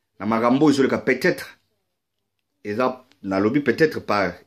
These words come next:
ignorance, ta musu bato. Bazo comprendre yango te. Mais nga lokola mutu nazali quand même na mwa million na sale million na, zo mona mwa danger wana. Yango na lingi quand même na interpeller ba o bazali vraiment na cercle privé ya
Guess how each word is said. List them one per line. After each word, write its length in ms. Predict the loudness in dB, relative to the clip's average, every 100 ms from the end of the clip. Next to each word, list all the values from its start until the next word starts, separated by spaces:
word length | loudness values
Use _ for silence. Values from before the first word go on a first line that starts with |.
| _
ignorance, 720 | 2 4 4 4 4 2 0
ta 120 | 0
musu 260 | 2 2 2
bato. 420 | 0 -2 -6 -10 -14 _ _ _
Bazo 240 | -20 -10 -2
comprendre 440 | 0 0 2 2
yango 180 | 4 2
te. 360 | 2 2 0 -6 _ _ _ -10
Mais 140 | -4
nga 180 | 0 0
lokola 240 | 2 2
mutu 160 | 0 0
nazali 260 | 0 0
quand 120 | 0 0
même 120 | 2
na 60 |
mwa 140 | 2 4
million 320 | 4 4 4
na 140 | 2
sale 240 | 0 2 2
million 200 | 4 4
na, 240 | 2 2
zo 120 | 2 2
mona 160 | 2
mwa 220 | 4 4
danger 500 | 2 2 4 4 6
wana. 360 | 6 4 2 -2 -8 -16 -16 -14 -2
Yango 260 | 2 4
na 120 | 4
lingi 260 | 4 2 0
quand 140 | -2
même 160 | -2 0
na 180 | -2 -2
interpeller 760 | -2 0 0 0 0 2 0 -2
ba 200 | -8 -4
o 80 | 0
bazali 480 | 0 0 0 0 -2
vraiment 580 | -4 0 2 2 0 -2 -10 _
na 80 | -10
cercle 480 | -8 -4 -4 -2 -4
privé 460 | -2 0 2 4 4
ya 260 | 2 -4